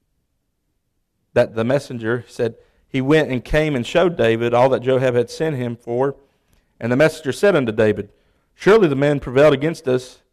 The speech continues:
and came out unto us into the field, and we were open,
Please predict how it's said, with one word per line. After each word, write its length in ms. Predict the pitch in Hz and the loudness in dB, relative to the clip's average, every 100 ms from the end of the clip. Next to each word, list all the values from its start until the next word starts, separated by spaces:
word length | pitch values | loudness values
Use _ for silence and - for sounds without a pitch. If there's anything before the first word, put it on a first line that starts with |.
| _ _ _ _ | _ _ _ _
and 160 | 110 113 | -10 -4
came 260 | 147 147 | -2 0
out 200 | 143 139 | 2 2
unto 300 | 139 139 139 | 0 -2 0
us 200 | 127 123 | 2 2
into 200 | 120 120 | -2 -10
the 100 | 120 | -10
field, 400 | 117 151 139 123 - _ _ _ - | -8 -2 0 -2 -6 _ _ _ -6
and 80 | |
we 120 | 120 143 | 0 2
were 200 | 131 - | 2 4
open, 460 | 135 139 120 120 | 2 2 -2 -8